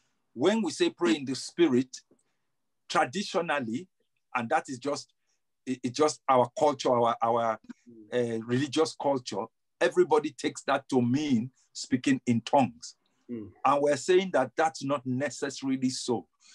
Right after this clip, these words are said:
Speaker 1: that you can actually pray in the spirit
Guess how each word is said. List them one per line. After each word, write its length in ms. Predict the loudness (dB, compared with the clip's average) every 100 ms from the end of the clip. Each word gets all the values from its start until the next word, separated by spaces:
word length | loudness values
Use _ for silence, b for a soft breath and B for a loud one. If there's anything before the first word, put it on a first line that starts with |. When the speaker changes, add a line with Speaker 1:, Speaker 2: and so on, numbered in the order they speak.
| b b -4
Speaker 1:
that 180 | -2
you 60 | -2
can 200 | -2 -2 0
actually 440 | 0 0 0 -2 -2
pray 280 | 2 4 2 -2
in 240 | -2 0
the 120 | 0 -2
spirit 640 | -4 -2 2 2 2